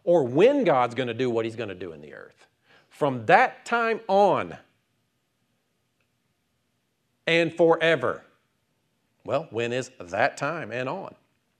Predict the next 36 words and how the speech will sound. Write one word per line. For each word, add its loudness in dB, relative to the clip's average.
Matthew -8
four -6
twelve, -4
when -14
Jesus -12
heard -8
that -6
John -8
had -8
be-, -8
been -12
put -8
in -10
prison, -8
he -10
withdrew -8
into -12
Galilee. -4
Leaving -6
Nazareth, -4
he -8
went -8
and -10
lived -4
in -10
Capernaum, -8
which -10
was -8
by -2
the -4
lake -4
in -12
the -12
area -2
of -8
Zebulun -4